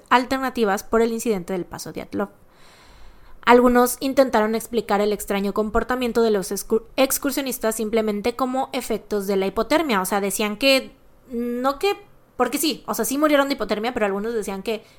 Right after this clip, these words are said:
solo eso les había pasado, que no había habido ningún otro factor, sino solo la hipotermia, güey. Pero, pues, obviamente, o sea, esto era solo por la falta de ropa, ¿no? Y decían que el pensamiento y el comportamiento irracional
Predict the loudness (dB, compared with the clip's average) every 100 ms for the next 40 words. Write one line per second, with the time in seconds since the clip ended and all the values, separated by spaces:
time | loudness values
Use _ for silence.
0 | -14 2 4 6 4 2 -2 -4 -8 -8
1 | -6 -6 -6 -6 0 4 6 8 8 6
2 | 4 0 -2 -2 -2 -2 -4 -4 -4 -4
3 | -4 -2 -2 -2 -4 -6 -12 -20 -20 -12
4 | 0 6 8 8 6 2 -4 -6 -6 -10
5 | -8 -8 -10 -20 -20 -20 -20 -20 -20 4
6 | 6 8 6 2 0 -4 -12 -20 -2 0
7 | 2 0 0 2 2 2 2 2 0 2
8 | 2 2 2 2 2 2 -2 -2 -2 -2
9 | -2 -6 -6 -8 -10 -16 -20 -20 -20 _
10 | _ -20 -20 -20 -20 -20 _ -20 -20 -10
11 | 0 6 6 4 2 6 6 6 2 4
12 | 2 2 0 2 2 2 4 4 4 2
13 | 0 0 0 -2 0 6 6 6 2 0
14 | 2 2